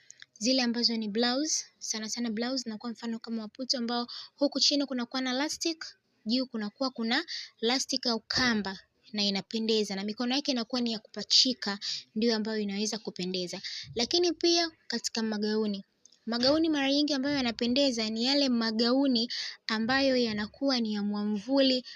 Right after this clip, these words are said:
mwamvuli wake umetoka kuanzia juu ukashuka moja kwa moja hadi chini. Unaweza ukaweka na kamba katikati katika kiuno ili kuleta mvuto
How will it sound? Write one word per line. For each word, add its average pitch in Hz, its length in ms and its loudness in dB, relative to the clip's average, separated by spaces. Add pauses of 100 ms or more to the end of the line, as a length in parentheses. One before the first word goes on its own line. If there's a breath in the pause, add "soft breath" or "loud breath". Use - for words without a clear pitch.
(160 loud breath)
mwamvuli 214 340 0
wake 254 160 -6
umetoka 233 360 -4
kuanzia 214 500 0
juu 247 260 0
ukashuka 220 520 -2
moja 226 280 -2
kwa 208 140 -8
moja 208 360 -4
hadi 208 240 -6
chini. 202 440 0 (300 loud breath)
Unaweza 277 340 2
ukaweka 277 360 -2
na 254 140 -4
kamba 320 420 0
katikati - 540 -4
katika 269 300 -4
kiuno 294 520 -2
ili 262 260 2
kuleta 247 420 -2
mvuto 277 720 0